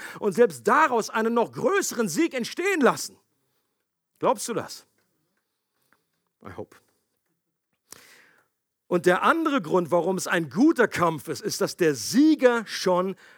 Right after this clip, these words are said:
feststeht. Die Bibel sagt uns, Josua ist ein Vorbild auf den himmlischen Josua, auf Jesus Christus.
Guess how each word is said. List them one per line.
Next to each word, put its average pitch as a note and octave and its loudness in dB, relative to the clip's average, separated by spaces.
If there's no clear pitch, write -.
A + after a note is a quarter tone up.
feststeht. - -6
Die B2+ -6
Bibel A#3 0
sagt E3+ 2
uns, F3+ -6
Josua F#3+ 2
ist - -4
ein D#3 -4
Vorbild D#3+ 0
auf D#3 -8
den C#3+ -4
himmlischen E3+ -2
Josua, B2 -4
auf A#2+ -6
Jesus A#2+ -8
Christus. - -20